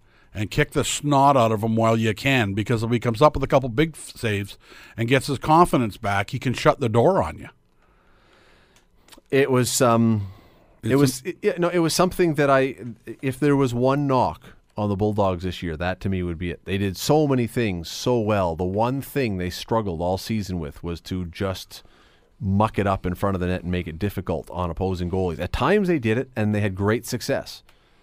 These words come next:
Speaker 2: And then they would get away. And I think in the Memorial Cup, I think the one knock was that they got away from that a little too much. And, uh, anyway, that said, what does happen with this team next year? I don't mean the team itself.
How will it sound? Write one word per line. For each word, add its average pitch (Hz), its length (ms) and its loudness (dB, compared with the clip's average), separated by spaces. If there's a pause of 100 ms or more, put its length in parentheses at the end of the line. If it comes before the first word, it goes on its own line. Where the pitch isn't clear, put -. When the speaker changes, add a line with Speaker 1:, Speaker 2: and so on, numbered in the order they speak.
(320)
Speaker 2:
And 92 80 0
then 98 100 2
they 104 100 2
would 101 120 0
get 104 140 2
away. 104 240 2
And 87 100 -2
I 90 60 -2
think 107 220 -4
in 107 80 0
the 104 60 0
Memorial 104 380 2
Cup, 143 260 0
I 95 100 0
think 104 200 -4
the 98 80 0
one 110 460 2
knock 151 340 2
was 98 200 -2
that 101 120 -4
they 98 100 -2
got 101 200 2
away 101 200 0
from 92 180 -2
that 85 160 -2
a 87 40 -4
little 85 160 -6
too 87 200 -6
much. 80 280 -6
And, 80 280 -6
uh, 80 180 -2 (1600)
anyway, - 280 0 (180)
that 151 160 4
said, 107 380 2 (1300)
what 196 220 0
does 170 200 6
happen 82 340 -2
with 78 160 -8
this 80 160 -8
team 82 220 -6
next 78 180 -6
year? - 80 -6
I 127 60 0
don't 156 160 2
mean 143 160 2
the 120 60 0
team 113 380 -2
itself. - 580 -6